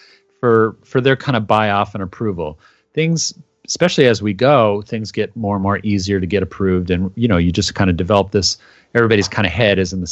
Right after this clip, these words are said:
same space, and we, we, we get going pretty fast. But towards the middle,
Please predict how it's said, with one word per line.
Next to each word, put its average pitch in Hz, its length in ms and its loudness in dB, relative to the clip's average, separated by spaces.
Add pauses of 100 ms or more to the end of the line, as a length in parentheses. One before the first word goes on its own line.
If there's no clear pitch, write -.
same 92 180 -4
space, 87 540 -6
and 95 100 -4
we, 101 100 -6
we, 110 300 -8
we 107 140 2
get 98 160 2
going 87 200 0
pretty 95 220 -2
fast. 87 360 0 (500)
But 123 180 2 (200)
towards 202 420 2
the 120 280 0 (100)
middle, 151 840 4